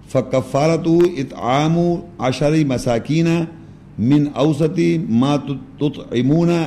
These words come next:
اہلیکم" او کسوتہم او تحریر رقبہ فمن لم یجد فصیام ثلاثۃ ایام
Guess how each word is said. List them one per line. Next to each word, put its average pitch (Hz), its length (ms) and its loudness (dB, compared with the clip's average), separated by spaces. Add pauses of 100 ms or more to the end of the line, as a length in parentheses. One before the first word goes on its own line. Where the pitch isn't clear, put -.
اہلیکم" 135 800 2 (520)
او 135 180 2
کسوتہم 165 720 0
او 147 240 -2
تحریر 147 400 -2
رقبہ 127 640 0 (680)
فمن 147 280 2
لم 170 240 2
یجد 143 460 0
فصیام 135 580 0 (280)
ثلاثۃ 143 520 0 (120)
ایام 120 420 2